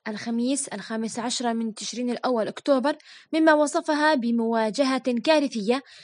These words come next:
بين القوات الحكومية وجماعة الحوثي الانقلابية في محافظة مأرب شمال شرق اليمن.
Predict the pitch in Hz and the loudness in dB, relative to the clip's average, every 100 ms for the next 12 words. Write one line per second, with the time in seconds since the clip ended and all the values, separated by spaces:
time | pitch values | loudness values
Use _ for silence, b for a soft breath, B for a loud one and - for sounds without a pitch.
0 | B - 214 226 214 240 247 202 190 240 | B -4 -2 -2 0 2 2 2 -4 -8
1 | - 226 254 247 240 226 226 226 226 262 | -8 -4 0 2 2 2 0 0 0 0
2 | 247 220 226 208 262 240 226 190 254 254 | 0 -2 -6 -6 -4 -4 -4 -4 -4 -2
3 | 240 226 220 226 240 233 B B _ _ | 0 0 0 2 2 0 B B _ _
4 | 320 311 277 220 247 262 254 247 254 262 | 0 2 0 -2 -2 -2 -4 -2 -2 0
5 | 240 240 214 - 240 240 262 247 233 254 | 0 -2 -4 -10 -4 0 0 2 0 -2
6 | 240 240 196 196 220 | -6 -4 -4 -2 -4